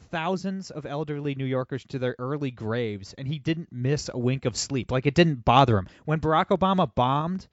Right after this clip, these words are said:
a Doctors Without Borders hospital, field hospital in Yemen, he slept like a baby that night. You know what I mean? Like, these people are not, like,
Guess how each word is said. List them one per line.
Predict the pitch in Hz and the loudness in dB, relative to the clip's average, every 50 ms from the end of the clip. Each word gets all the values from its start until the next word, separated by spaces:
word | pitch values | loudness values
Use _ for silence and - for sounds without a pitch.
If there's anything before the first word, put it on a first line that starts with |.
| _ _ _ _ _ _ _ _ _ _ _ _ - | _ _ _ _ _ _ _ _ _ _ _ _ -8
a | 147 143 | -6 -6
Doctors | 123 - 143 131 147 165 - - 214 202 196 170 147 | -2 0 0 2 0 0 -2 0 0 0 2 2 2
Without | 143 147 127 - 143 147 165 - - 107 - | 0 0 0 0 -2 -2 -2 -4 -4 -4 0
Borders | 131 135 151 156 151 151 147 131 - | 2 2 2 2 0 -2 -4 -6 -8
hospital, | - - 156 156 160 - - - - 110 101 87 76 - _ _ _ _ _ | -8 -6 -4 -4 -4 -6 -8 -6 -4 -4 -4 -6 -10 -14 _ _ _ _ _
field | _ 156 165 165 180 180 156 | _ -10 -4 -2 -2 -2 -2
hospital | 147 131 113 110 - - - 120 110 110 113 - | -4 -8 -8 -10 -12 -10 -10 -8 -8 -8 -10 -10
in | 139 143 139 | -12 -12 -10
Yemen, | 135 139 135 123 110 90 - _ _ _ _ _ _ _ _ _ _ _ _ _ _ _ | -6 -6 -4 -4 -6 -8 -12 _ _ _ _ _ _ _ _ _ _ _ _ _ _ _
he | - 165 | -10 -8
slept | 165 - - 196 208 202 - | -8 -8 -6 -6 -6 -6 -4
like | 208 196 - | -4 -4 -4
a | 131 113 | -6 -6
baby | - 127 139 151 131 120 | -6 -6 -6 -6 -6 -8
that | 104 98 95 - | -8 -10 -12 -12
night. | 92 92 80 - - _ _ _ _ _ _ _ _ _ - | -16 -18 -18 -20 -20 _ _ _ _ _ _ _ _ _ -4
You | 170 | -2
know | 196 214 | -2 0
what | |
I | 214 | 0
mean? | 220 220 | 0 0
Like, | 233 208 156 - - _ _ _ _ _ _ 139 | 0 -2 -2 -6 -14 _ _ _ _ _ _ -10
these | 131 151 170 185 - | -8 -8 -8 -8 -10
people | - - 214 254 - - 240 202 - | -10 -8 -8 -6 -2 -2 -2 -2 -2
are | 165 170 165 | -4 -4 -4
not, | 170 180 190 180 - - | -2 -4 -4 -4 -6 -6
like, | 185 190 - | -6 -6 -8